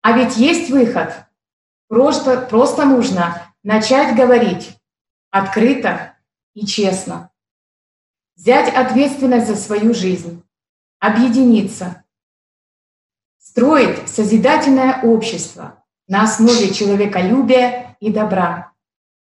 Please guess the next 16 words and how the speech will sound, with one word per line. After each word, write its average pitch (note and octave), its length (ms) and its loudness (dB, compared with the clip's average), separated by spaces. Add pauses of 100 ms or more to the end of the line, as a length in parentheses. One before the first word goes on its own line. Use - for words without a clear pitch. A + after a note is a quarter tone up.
(440)
И G3+ 120 -4
в F#3 120 0
этом D4 680 2
обществе - 840 -2 (440)
нет A3+ 500 2
места F#3+ 680 -4
накопления G3 800 0
военной A3+ 460 2
мощи. G3 540 -4 (1500)
Нам F#3+ 260 0
не C4 140 4
с C4+ 120 -6
кем F3+ 140 -4
будет G3 300 -4
воевать. F3 500 -4 (1160)
Спасибо. F3+ 680 -16